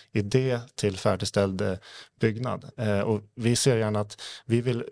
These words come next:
hjälpa, ska man säga, både kommuner och företag att, eh, bli bättre i alla de här processerna, i både planeringsfasen, i, eh, ska man säga, utförandefaset och kanske även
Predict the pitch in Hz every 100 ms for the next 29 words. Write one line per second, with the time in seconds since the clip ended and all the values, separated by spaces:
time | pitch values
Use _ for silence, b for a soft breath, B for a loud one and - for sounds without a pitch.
0 | - _ _ - 117 117 104 - - 135
1 | - 107 113 110 107 - 110 110 107 107
2 | 101 110 98 - 101 101 - - B B
3 | B - 98 110 98 107 - 110 101 -
4 | 110 143 151 92 - - 113 - 95 104
5 | 107 101 - 110 117 110 110 - 139 135
6 | 147 139 143 - 104 98 104 B B B
7 | B 110 104 98 104 107 123 107 - 98
8 | 95 - 101 98 101 98 - 107 104 95
9 | 98